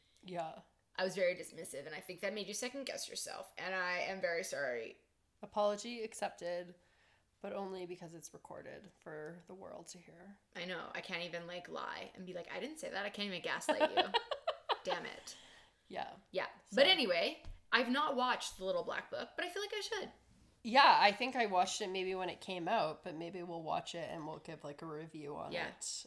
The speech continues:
Speaker 1: Um,
Speaker 2: Movie marathon, Little Black Book, starring Brittany Murphy with the Palm Pilot,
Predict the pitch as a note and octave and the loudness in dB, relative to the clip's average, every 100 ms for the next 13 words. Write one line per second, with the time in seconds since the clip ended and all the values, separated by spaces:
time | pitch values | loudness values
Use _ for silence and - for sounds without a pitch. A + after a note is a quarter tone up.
0 | - F#3+ G3 F#3+ A3 G3 E3+ F3 F#3 E3 | -8 -2 0 0 0 0 0 -2 -4 -4
1 | E3 F3 - _ _ _ _ _ F3+ G3 | -4 -8 -18 _ _ _ _ _ -4 -2
2 | G#3+ G3+ - D#3+ - - - - - D#3+ | -2 -4 -4 -6 -6 -16 -10 -8 -6 -6
3 | E3+ E3+ D#3+ E3 D3+ D3+ D3+ D3+ - D3 | -4 -6 -8 -8 -8 -8 -10 -10 -10 -10
4 | D3 D3 D3+ | -10 -10 -10